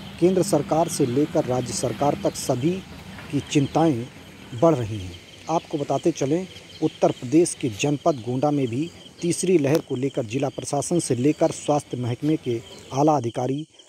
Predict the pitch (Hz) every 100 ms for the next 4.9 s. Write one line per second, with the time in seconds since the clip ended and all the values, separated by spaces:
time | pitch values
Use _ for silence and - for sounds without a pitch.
0 | - 170 - 165 151 135 165 - 131 143
1 | _ _ - 143 151 143 180 170 139 123
2 | 135 151 - 147 151 - 113 117 139 -
3 | 120 135 - - 120 139 143 175 - 127
4 | 131 120 98 131 127 151 139 160